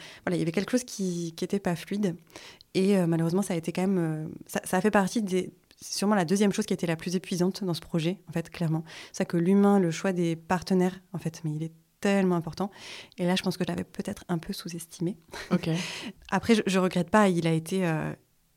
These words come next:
Speaker 1: il a été super sur plein d'aspects, mais c'est vrai que ce volet, euh, problème de communication, difficulté de communication,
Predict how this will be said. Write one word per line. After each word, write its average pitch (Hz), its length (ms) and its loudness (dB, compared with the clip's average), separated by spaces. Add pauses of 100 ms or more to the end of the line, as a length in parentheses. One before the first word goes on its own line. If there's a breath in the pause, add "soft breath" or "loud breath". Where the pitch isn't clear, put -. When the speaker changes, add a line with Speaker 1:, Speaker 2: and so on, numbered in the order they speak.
(140)
Speaker 1:
il 175 100 -2
a - 40 2
été 165 180 -2
super 180 420 -2
sur 160 160 -8 (220)
plein 190 180 4
d'aspects, 185 440 0 (380 loud breath)
mais 175 60 2
c'est 170 140 -4
vrai 196 100 2
que 214 100 2
ce 180 140 0
volet, 175 360 2
euh, 165 200 2
problème 214 440 0
de 190 80 6
communication, 185 560 0
difficulté 196 560 -2
de - 60 -6
communication, 175 680 0